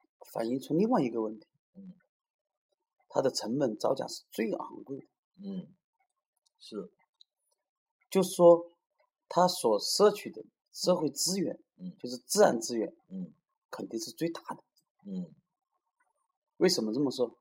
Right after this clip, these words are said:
Speaker 2: 嗯。
Speaker 1: 我们做个馆，做个这种展馆，
Speaker 2: 嗯。
Speaker 1: 可能一千万，
Speaker 2: 嗯。
Speaker 1: 他要花三千万。
Speaker 2: 嗯。
Speaker 1: 当然，你说的这个我们扯平以后，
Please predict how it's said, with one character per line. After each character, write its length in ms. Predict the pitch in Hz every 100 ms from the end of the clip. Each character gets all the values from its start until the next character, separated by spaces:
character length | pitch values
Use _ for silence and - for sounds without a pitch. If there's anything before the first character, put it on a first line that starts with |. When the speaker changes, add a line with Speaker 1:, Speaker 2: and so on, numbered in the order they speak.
| _
Speaker 2:
嗯。 100 | 90 170 - _ _ _ _ _ _ _ _ _ _
Speaker 1:
我 220 | 131 127
们 480 | 135 165 165 160 156 -
做 120 | 170
个 80 | 165
馆， 280 | - 110 - - -
做 120 | 147
个 380 | 131 120 - -
这 80 | 127
种 140 | 117 110
展 200 | 113 117
馆， 140 | 113 - _
Speaker 2:
嗯。 160 | 180 - _ _
Speaker 1:
可 120 | - 113
能 80 |
一 80 | 117
千 320 | 131 - 135
万， 200 | 143 135 - _ -
Speaker 2:
嗯。 220 | 92 90 - _ _ -
Speaker 1:
他 120 | 135
要 100 | 139
花 120 | 127
三 240 | - 147
千 160 | 151 135
万。 120 | 123 - _ _ -
Speaker 2:
嗯。 300 | 98 92 - _ _ _ _ _ _ _ _ _ _ _ _ _ _ _ _ _ _ _ _ _ _ _ _
Speaker 1:
当 160 | 147 147
然， 220 | 131 135
你 100 | 127
说 160 | 143
的 200 | 127 104 - _ _
这 120 | -
个 60 | 131
我 100 | 113
们 140 | 120
扯 160 | 123 117
平 240 | 104 110
以 60 | 127
后， 240 | 117 110